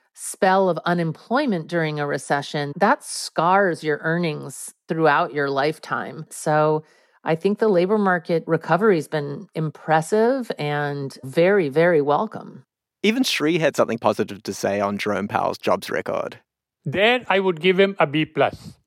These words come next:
Speaker 3: Clearly, the economy has remained very strong, and we came back from covid very fast. So the question is, do you want the Fed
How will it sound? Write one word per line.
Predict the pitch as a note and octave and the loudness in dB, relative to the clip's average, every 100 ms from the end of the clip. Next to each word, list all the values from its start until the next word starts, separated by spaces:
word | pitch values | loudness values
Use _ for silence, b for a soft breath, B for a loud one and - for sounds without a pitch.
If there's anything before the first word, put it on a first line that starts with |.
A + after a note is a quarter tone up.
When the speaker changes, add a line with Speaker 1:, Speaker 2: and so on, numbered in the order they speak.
| _ _ | _ _
Speaker 3:
Clearly, | - E3+ F3 F3 F#3+ | -2 2 2 2 0
the | F3+ | 0
economy | D#3+ C3+ E3+ F3 F3+ F3 | -2 2 4 4 2 2
has | D#3+ - | 2 0
remained | D3+ D3+ C#3+ | -2 -2 -2
very | B2 B2+ A2+ | -2 -4 -6
strong, | - F3 A3+ D#4 - b b b b b b b b | 4 6 6 4 -10 b b b b b b b b
and | D#3+ D#3 D#3 D#3+ D#3 - | 2 4 4 0 -4 -8
we | D3+ C#3+ | -6 -6
came | - E3 E3+ | 0 0 2
back | D3 E3 F3+ - | 4 6 4 0
from | - E3 D#3 D#3 | -2 0 0 -4
covid | - D#3 E3 E3 E3+ - | -2 0 0 0 -4 -4
very | - D3 C3+ | -2 -2 0
fast. | - G#3 D4+ - - _ _ _ _ | 4 4 4 -4 -20 _ _ _ _
So | - D3+ | 0 0
the | C#3+ | 2
question | G3 B3 - C#4+ | 4 4 4 2
is, | G3+ F#3 - b b b b b b C#3 | 4 2 -2 b b b b b b 0
do | F3 | 4
you | G3 | 6
want | G3 G#3 G#3 | 6 4 4
the | F#3+ | 0
Fed | - F#3+ | 2 2